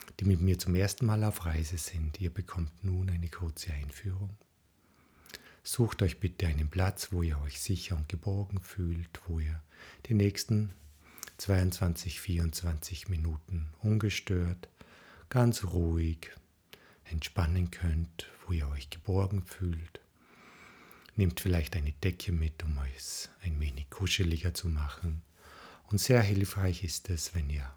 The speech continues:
Kopfhörer oder Ohrstöpsel habt, damit euch meine Stimme dann gut begleiten kann. Am Ende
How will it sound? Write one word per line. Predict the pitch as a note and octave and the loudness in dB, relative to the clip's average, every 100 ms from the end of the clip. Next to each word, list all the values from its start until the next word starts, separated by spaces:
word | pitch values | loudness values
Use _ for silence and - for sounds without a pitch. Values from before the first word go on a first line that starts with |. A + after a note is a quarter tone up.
| _ - | _ -4
Kopfhörer | G2 F2 - F#2 F2 F2 F2 F2 F2+ _ _ _ _ _ _ - - - - - | -2 -2 -4 -2 0 0 -2 -4 -8 _ _ _ _ _ _ -20 -20 -20 -10 -2
oder | F#2+ G#2 | 0 0
Ohrstöpsel | G#2 G#2+ - A2 - - F#2+ | 2 0 2 -2 -2 -4 -2
habt, | E2 F2 - _ - - - - | -2 -4 -10 _ -20 -20 -20 -8
damit | - G#2+ A2 G#2 | 0 2 2 -2
euch | F2 | 0
meine | E2+ C#2+ C#2 | 0 0 0
Stimme | - D#2+ C#2+ D#2 | -2 -2 0 0
dann | D#2+ D2 D2 - | 0 -2 -4 -8
gut | - E2 D#2 - | -4 -2 -4 -6
begleiten | A#2+ - D#2 C#2 - - | -6 -2 -2 -4 -8 -14
kann. | - - - _ _ - - - - - | -14 -16 -20 _ _ -20 -20 -20 -20 -6
Am | - G#2 | 2 6
Ende | G2 G#2 A2+ A#2+ | 6 6 2 0